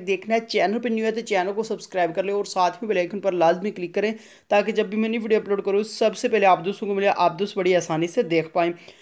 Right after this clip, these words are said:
प्यारे दोस्तों, वीडियो पसंद आए तो वीडियो को लाइक करें और अपने दोस्तों के साथ इस वीडियो को शेयर करें। फ्रेंड्स, सबसे पहले तो बात कर लेते हैं जो सऊदी अरब के अंदर लोग मौजूद हैं,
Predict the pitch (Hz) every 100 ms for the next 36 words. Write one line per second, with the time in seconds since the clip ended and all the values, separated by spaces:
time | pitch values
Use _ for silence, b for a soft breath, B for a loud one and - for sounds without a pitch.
0 | B B 233 247 277 285 277 285 208 214
1 | 247 247 233 247 226 214 220 214 220 196
2 | 170 185 - 220 220 208 202 185 175 208
3 | 220 214 175 180 180 175 175 180 226 226
4 | 180 170 208 226 220 302 269 - 233 226
5 | 294 285 262 262 220 202 202 226 220 214
6 | 233 208 202 226 226 185 202 208 214 208
7 | 185 190 185 185 185 170 175 190 202